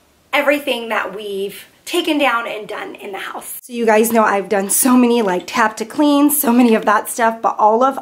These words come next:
our decor is taken down. It's just kind of down to the bare bones. Window treatments have been taken down. It's kind of echoey in here because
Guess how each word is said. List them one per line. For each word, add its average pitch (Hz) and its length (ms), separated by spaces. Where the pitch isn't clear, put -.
our 185 420
decor 226 480
is 262 200
taken 269 360
down. 247 360
It's 226 240
just 233 260
kind 220 220
of 214 160
down 202 380
to 220 100
the 180 120
bare 180 280
bones. 269 600
Window 285 380
treatments 277 520
have 247 220
been 254 120
taken 247 380
down. 220 420
It's - 160
kind 185 240
of 180 120
echoey 240 480
in 233 100
here 220 300
because 185 720